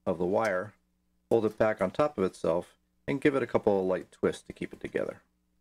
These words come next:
And that should do nicely. Now there's gonna be a total of fourteen turns. The first two turns composed of the double wire, and then the remaining twelve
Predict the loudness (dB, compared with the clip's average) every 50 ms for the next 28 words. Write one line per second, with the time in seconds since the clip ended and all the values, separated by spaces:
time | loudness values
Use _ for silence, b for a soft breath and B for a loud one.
0 | _ _ _ _ _ _ _ _ _ _ _ _ _ -16 -10 -8 -6 -6 -4 -6
1 | -6 -8 -12 -20 _ _ -10 -8 -6 -6 -6 -6 -10 -12 -14 -16 -18 _ _ _
2 | _ _ _ _ _ _ _ _ _ _ _ _ 0 0 0 0 0 -2 -2 0
3 | 0 0 -2 -2 0 -2 0 0 0 0 0 -2 -2 -4 -6 -4 _ 0 0 0
4 | 0 -2 -4 -4 -2 0 0 0 0 0 -4 -8 -10 -14 _ _ -20 -4 -2 0
5 | 0 0 -2 -4 -6 -6 -6 -4 -2 0 0 0 -2 -4 -6 -8 -12 -18 _ _
6 | _ _ _ -8 -6 -4 -2 0 0 0 -2 -2 -2 -2 -2 -2 -2 -4 0 2
7 | 2 2 2 0 -2 -2 -2 -2 -2 -4 -4 -6 -10 -12 _ _ _ _ _ _
8 | _ _ _ _ _ -4 -2 -2 -2 -2 -2 -2 -2 -2 -2 -2 -4 -6 -8 -10
9 | -6 0 0 2 2 2 0 -2 -4 -6 -8